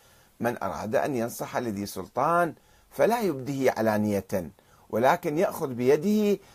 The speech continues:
فيخلو به، فإن قبل منه فذاك، وإلا كان قد أدى الذي عليه، خلص بعد في ماله، خلي يرتاح، رجع لبيته". أما الحاكم يستمر في طغيانه وفي ظلمه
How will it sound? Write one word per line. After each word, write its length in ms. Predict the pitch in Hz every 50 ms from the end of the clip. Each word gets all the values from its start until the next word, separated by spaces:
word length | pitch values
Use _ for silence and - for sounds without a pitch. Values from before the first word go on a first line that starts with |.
| - -
فيخلو 480 | - - 233 208 220 202 196 170 160
به، 380 | 135 113 120 107 101 101 98 98 - _ _ _ _ _ _
فإن 260 | - 190 - - 190
قبل 420 | - - 208 226 208 233 233 220 220
منه 340 | 220 226 226 226 226 214 208
فذاك، 540 | 180 208 196 196 202 190 185 190 - - - _ _ _ _ -
وإلا 420 | - 196 190 214 247 226 214 196
كان 520 | 190 - 226 214 196 175 170 175 185 202
قد 180 | 196 - 160 156 -
أدى 440 | - 170 160 147 165 165 147 - 139
الذي 300 | 151 151 147 143 160 156
عليه، 340 | - 107 110 113 117 139
خلص 360 | 175 165 165 139 113 107 - -
بعد 200 | - 60 - 143
في 120 | - 120
ماله، 280 | 101 87 76 73 85 113
خلي 180 | - 127 131
يرتاح، 280 | 131 - 104 123 131 -
رجع 240 | 117 110 101 104 -
لبيته". 380 | 95 90 90 92 87 - - - - _ _ _ _ _ _ _ _ _ _ _ _ _ _ _ _ _ _ _ _ -
أما 300 | 120 117 123 127 117 -
الحاكم 440 | 120 123 - 147 156 151 - 139 131
يستمر 360 | 131 120 - 131 131 147 139
في 160 | 120 123 123 113
طغيانه 580 | - 107 104 113 113 123 143 165 156 139 135
وفي 220 | 135 123 - 98 95
ظلمه 480 | 90 107 143 170 165 151 143 143 143